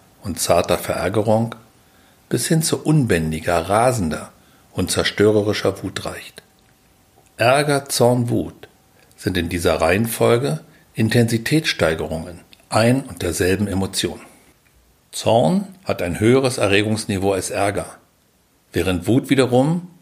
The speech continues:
ein höheres als Zorn hat. Zorn ist distanzierter als Wut und Ausdruck von Unmut, Unzufriedenheit und Empörung, während Wut unter Umständen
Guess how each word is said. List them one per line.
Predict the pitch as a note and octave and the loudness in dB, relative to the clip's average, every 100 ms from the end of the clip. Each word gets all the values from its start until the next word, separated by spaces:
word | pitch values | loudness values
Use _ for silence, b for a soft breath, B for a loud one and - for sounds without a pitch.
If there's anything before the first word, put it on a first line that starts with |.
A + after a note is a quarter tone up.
| _ _ | _ _
ein | - F2+ E2 | -4 -2 0
höheres | G2+ G2 G#2+ A2 | 0 2 2 0
als | B2 A#2 - | -2 -4 -2
Zorn | C#3+ C3 A2+ | 2 2 2
hat. | E2 D#2+ - _ _ _ _ _ _ _ _ | -4 -10 -18 _ _ _ _ _ _ _ _
Zorn | - - G#2 C3+ | -6 2 4 4
ist | - - | 0 -4
distanzierter | A#2 - A2+ A2+ - C3+ G#2+ | -4 0 0 0 2 2 2
als | E2 E2 - | -2 -6 -6
Wut | E2 D#2 - _ _ _ | -6 -8 -14 _ _ _
und | G#2 F#2+ - | -10 -6 2
Ausdruck | E3 - B2 A2+ | 2 2 -2 -2
von | - F2 | -4 -6
Unmut, | - C3+ B2+ A#2 A#2 - - - | 2 2 4 4 2 -4 -18 0
Unzufriedenheit | C#3+ C#3+ - A2 - A2 G#2+ G2 G2 | 0 2 0 -2 -2 -2 -2 -2 -2
und | G2 G2 | -2 -2
Empörung, | F#2+ - C3 F2+ D#2 - - _ _ b b b - | -4 0 2 2 -2 -10 -20 _ _ b b b -2
während | F2 E2+ D#2 | 0 0 0
Wut | G2+ D#3 C3+ | 4 4 4
unter | F2 G2 | 2 2
Umständen | G#2+ A2+ A2+ G#2 G2+ A2 A2+ A#2 | 2 0 0 0 -2 -2 -4 -6